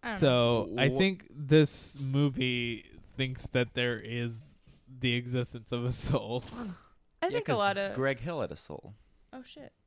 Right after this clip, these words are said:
Speaker 2: Greg Hill had a soul which didn't leave his body by the time that he was brought back to life.
Speaker 1: I don't know. I think a lot of this movie, I think if I had to compare it to, like, a cultural phenomenon,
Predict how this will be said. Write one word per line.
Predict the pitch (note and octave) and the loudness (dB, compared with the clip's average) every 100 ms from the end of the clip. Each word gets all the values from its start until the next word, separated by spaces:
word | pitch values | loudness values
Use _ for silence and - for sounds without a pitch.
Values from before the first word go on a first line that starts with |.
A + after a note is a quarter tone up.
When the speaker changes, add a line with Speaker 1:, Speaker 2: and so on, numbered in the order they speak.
| _ _ _ | _ _ _
Speaker 2:
Greg | C#3 D3 D#3 | 4 6 8
Hill | F3+ F3 | 8 8
had | E3+ E3 | 8 6
a | E3 D3+ | 6 4
soul | - - E3+ D#3 C#3 C#3 | 0 6 8 10 10 8
which | D3 - - C#3+ | 6 4 -10 -2
didn't | C3 C#3+ D3+ C3+ | 4 6 6 4
leave | D3 D3 | 2 2
his | D#3 C#3 | 0 -2
body | C3 D3 C#3+ B2 A2+ C#2+ _ C#3+ | 2 2 2 0 -2 -6 _ -8
by | C#3 C3 | -2 0
the | B2+ | 0
time | B2+ C#3+ B2 A#2+ A#2 | 0 0 2 2 0
that | A2+ A2 - _ - _ _ _ _ _ - | 0 0 -2 _ -20 _ _ _ _ _ -12
he | C#3+ B2+ A#2+ | -6 -2 0
was | B2 | 0
brought | A#2+ A#2 G2 | 0 -2 0
back | A2 A#2 | -4 -6
to | C3 | -8
life. | A2+ E2 A2 - - _ _ _ _ _ - | -8 -6 -8 -10 -20 _ _ _ _ _ -18
Speaker 1:
I | - | -14
don't | |
know. | - | -8
I | B3 | -6
think | E4+ | -2
a | D#4+ | 0
lot | G#3+ | 0
of | G3+ | 0
this | G3+ | -2
movie, | A3 G3 - | -8 -6 -4
I | A3 | -4
think | A#3+ | -4
if | G3+ | -6
I | F#3+ | -4
had | F3+ | -4
to | F#3 | -6
compare | F#3+ F3+ F3+ | -12 -8 -10
it | - | -10
to, | - | -10
like, | F#3+ | -10
a | F3+ | -10
cultural | - F3+ F#3+ | -12 -12 -12
phenomenon, | F#3 F3+ F3 F3+ F3 F3+ | -12 -10 -8 -8 -10 -12